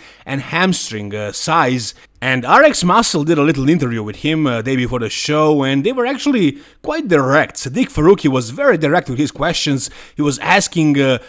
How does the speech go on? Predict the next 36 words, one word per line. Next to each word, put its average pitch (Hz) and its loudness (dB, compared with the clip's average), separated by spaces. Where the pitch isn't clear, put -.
Andrew, 165 0
like, 139 0
uh, 127 -2
what 180 0
was 170 0
the 147 -2
main 143 -2
focus, 147 -4
how 202 -4
much 170 -4
did 143 -6
Aceto 131 -4
feed 160 -4
him 147 -2
to 135 -6
get 135 -2
into 131 -6
this 143 0
size, 139 0
and 175 -4
so 180 0
on, 151 2
but 156 -4
he 254 -6
was 127 -4
very 127 -2
vague 117 -4
with 113 -6
his 117 -6
responses. 127 -4
One 233 4
thing 196 0
he 147 0
did 165 -2
say, 160 -2
however, 147 -2